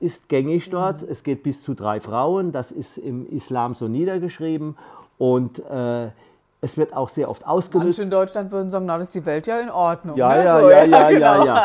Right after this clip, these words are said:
Speaker 1: Aber
Speaker 2: Andere
Speaker 1: es gibt
Speaker 2: sagen
Speaker 1: auf der
Speaker 2: das nicht.
Speaker 1: anderen Seite viele Leute, die, äh, ich nenn's jetzt mal so,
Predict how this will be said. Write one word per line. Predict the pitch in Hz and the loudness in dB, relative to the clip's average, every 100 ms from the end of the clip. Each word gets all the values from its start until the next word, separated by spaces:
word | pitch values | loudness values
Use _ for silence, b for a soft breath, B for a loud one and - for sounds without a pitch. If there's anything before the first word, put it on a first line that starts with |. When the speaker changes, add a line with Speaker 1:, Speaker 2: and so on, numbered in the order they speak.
| 214 - | 2 2
Speaker 1:
Aber | 220 | 4
Speaker 2:
Andere | 156 156 | 4 4
Speaker 1:
es | 156 208 | 2 0
gibt | 190 | 0
Speaker 2:
sagen | 175 | 0
Speaker 1:
auf | 156 | -2
der | 143 | -2
Speaker 2:
das | |
nicht. | 147 | -2
Speaker 1:
anderen | 175 175 | -2 -2
Seite | 170 151 156 | 0 0 0
viele | 147 - 175 180 165 | -8 -6 -6 -2 0
Leute, | 143 147 156 156 | 2 0 -2 -6
die, | 113 135 123 123 - B B _ - - | -6 -4 -2 -4 -8 B B _ -18 -12
äh, | 123 123 - | -12 -12 -14
ich | 165 - - | -16 -16 -14
nenn's | 156 147 175 | -6 -4 -2
jetzt | - 156 147 | -4 -4 -2
mal | 127 | -4
so, | 110 135 160 156 | -2 -2 0 -2